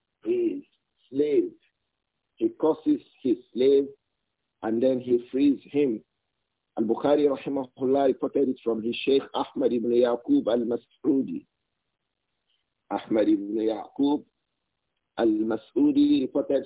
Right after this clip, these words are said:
from his own Shaykh Yazid ibn al-Miqdam ibn Shurayh. Yazid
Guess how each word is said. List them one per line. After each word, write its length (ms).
from 220
his 340
own 140
Shaykh 340
Yazid 580
ibn 280
al-Miqdam 880
ibn 280
Shurayh. 360
Yazid 560